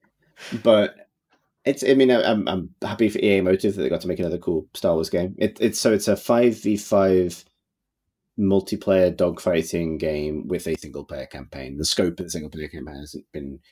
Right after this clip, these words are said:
revealed. Um, I got, I got pals at that studio, and I'm happy that they got to keep doing Star Wars. They do make beautiful Star Wars, so I'm just excited to get to fly around in a different kind of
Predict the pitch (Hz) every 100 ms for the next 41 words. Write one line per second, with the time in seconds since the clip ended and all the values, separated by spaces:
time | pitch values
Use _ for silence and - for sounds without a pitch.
0 | _ _ 82 80 82 73 71 71 - _
1 | _ _ 76 82 73 73 73 - _ _
2 | _ _ - 104 107 - 117 104 110 95
3 | 95 69 - 101 98 92 87 85 85 85
4 | 80 - 78 82 - - - 85 80 92
5 | 87 87 85 85 95 104 98 92 - 101
6 | - 95 - 98 90 92 98 - - 82
7 | 73 - 92 80 85 82 76 - - 80
8 | 80 76 76 - 82 76 80 73 67 -
9 | - 76 69 -